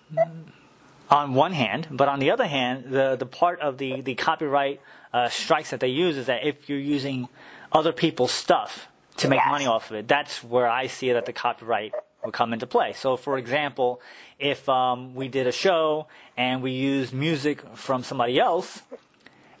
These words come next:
Speaker 1: and we're making money on those videos,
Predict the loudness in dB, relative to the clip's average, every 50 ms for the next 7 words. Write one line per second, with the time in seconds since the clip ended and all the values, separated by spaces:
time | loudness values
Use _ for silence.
0 | _ 0 2 2 2 2 0 0 2 2 2 4 2 0 2 0 -2 2 2 2
1 | 2 2 0 0 2 2 2 2 2 0 0 2 0 0 2 2 2 2 2 0
2 | -4 -8 -10 -16